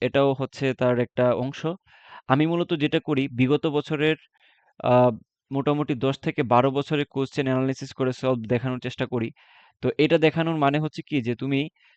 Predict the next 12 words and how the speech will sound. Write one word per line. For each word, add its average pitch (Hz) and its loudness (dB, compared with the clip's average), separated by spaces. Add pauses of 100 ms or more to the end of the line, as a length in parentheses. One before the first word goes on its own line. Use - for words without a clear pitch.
(200)
আ, 127 6
বা 107 2
এই 147 4
প্রবলেম 151 2
সলভিং 151 -2
যেগুলা 135 2
দেখাবো 156 0
এখান 147 -4
থেকে 147 -2
তুমি 147 -6
কমন 170 2
পাবা। 110 -2